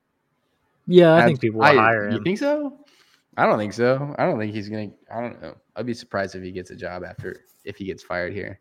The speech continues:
Speaker 1: Assistant job. Assistant job
Speaker 2: Maybe,
Speaker 1: out
Speaker 2: yeah,
Speaker 1: there.
Speaker 2: yeah. Yeah, assistant job or, um,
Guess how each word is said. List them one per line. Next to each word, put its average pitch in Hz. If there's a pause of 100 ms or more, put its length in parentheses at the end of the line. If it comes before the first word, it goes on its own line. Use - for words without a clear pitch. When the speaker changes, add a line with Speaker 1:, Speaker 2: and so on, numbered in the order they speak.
Speaker 1:
Assistant 139
job. 110 (200)
Assistant 123
job 120
Speaker 2:
Maybe, 127
Speaker 1:
out 98
Speaker 2:
yeah, 87
Speaker 1:
there. 107 (140)
Speaker 2:
yeah. -
Yeah, 55
assistant -
job -
or, - (600)
um, -